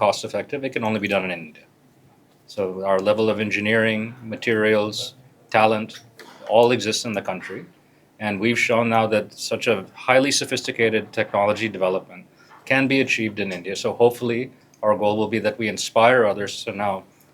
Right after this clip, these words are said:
begin creating, you know, doing things, developing things indigenously, following, you know, Make in India, Atmanirbhar Bharat, all these, you know,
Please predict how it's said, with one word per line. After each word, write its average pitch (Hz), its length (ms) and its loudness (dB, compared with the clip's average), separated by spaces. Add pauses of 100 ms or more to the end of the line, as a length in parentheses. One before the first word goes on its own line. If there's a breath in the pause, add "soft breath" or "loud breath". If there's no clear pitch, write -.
(160)
begin 107 280 0 (100)
creating, 101 420 -4 (200)
you 104 80 -18
know, 95 120 -14 (240)
doing 107 200 -2
things, 104 360 -8 (120)
developing 101 520 -4
things 101 240 -8
indigenously, 95 760 -8 (420 soft breath)
following, 107 680 2
you 101 100 -10
know, 98 80 -4 (120)
Make 98 200 -4
in 101 80 -4
India, 101 260 -4 (140)
Atmanirbhar 98 600 -6 (440 soft breath)
Bharat, 95 460 -2 (180)
all 98 220 -4
these, 101 300 -6 (460)
you 110 40 -16
know, 98 140 -12